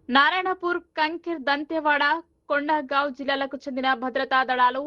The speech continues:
యాంటీ నక్సల్ ఆపరేషన్ చేపడుతున్న విషయం తెలిసిందే. నేపథ్యంలో ఉదయం నారాయణపూర్ జిల్లాలోని అబూస్మాడ్ అడవుల్లో భద్రతా దళాలకు మావోయిస్టులకు మధ్య భారీ ఎన్‌కౌంటర్ కొనసాగుతున్నాయని, మృతుల సంఖ్య మరింత పెరిగే అవకాశం ఉందని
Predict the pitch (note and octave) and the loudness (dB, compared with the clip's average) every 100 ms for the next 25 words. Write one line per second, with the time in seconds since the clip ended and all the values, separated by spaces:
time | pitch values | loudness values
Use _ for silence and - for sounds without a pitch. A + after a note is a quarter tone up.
0 | - C4+ C#4 D4 D4 B3+ B3+ C4 C#4+ C4 | -6 -2 -2 -4 -12 -8 -8 -8 -12 -2
1 | B3 B3 B3+ B3+ B3 B3 B3+ A#3 A#3+ A#3+ | -2 -2 -8 -8 -10 -6 -6 -6 -8 -8
2 | A#3+ A#3 A#3 B3 A#3+ B3+ B3 A3+ A3+ A3+ | -6 -4 -6 -4 -6 -4 -4 -6 -6 -6
3 | G#3 - - D4 D#4+ E4 D#4+ D#4+ D4+ D4+ | -6 -4 -2 0 0 -4 -6 -4 -2 0
4 | D#4 D4 C#4+ D4+ D#4+ D#4+ D#4 D4+ B3 C#4 | -2 0 2 2 2 0 0 -4 -4 -2
5 | C#4 C#4+ C#4+ D4 - C4 C4+ D#4+ D4+ C#4+ | 0 0 -2 -4 -2 0 0 -2 -8 -4
6 | D4 C4+ C4+ C4+ C#4 C#4 B3+ C4 A#3+ C#4 | 0 2 0 -2 -2 -2 -2 -4 -4 -2
7 | C4+ C4 B3+ C4 C#4 C4+ C4+ G3 - _ | 0 2 4 4 2 -4 -6 -6 -10 _
8 | A#3+ B3 D4+ E4 D#4+ - D4 D4 D4 C#4+ | -2 0 2 0 -2 -4 -6 -6 -4 -4
9 | B3+ C#4 A#3 C4 C4+ C4+ C4+ C#4 D#4 D4 | -4 -6 0 0 2 -2 -4 -4 -2 -2
10 | C#4 C#4+ C#4 C4+ D4 C#4 C4 C4 B3+ B3+ | -4 -6 -6 -6 -2 -2 -2 -8 -4 -2
11 | B3+ C4+ D4+ _ A#3 B3+ C4+ C4 C4+ B3+ | -2 -4 -6 _ -10 -6 -6 -6 -6 -6
12 | C4 B3 C4+ C4+ C4 C4 B3+ B3+ B3+ C4 | -4 -2 -2 -4 -6 -6 -2 0 0 -4
13 | C#4 D4 C4+ B3+ B3+ | -6 -6 -4 -2 -2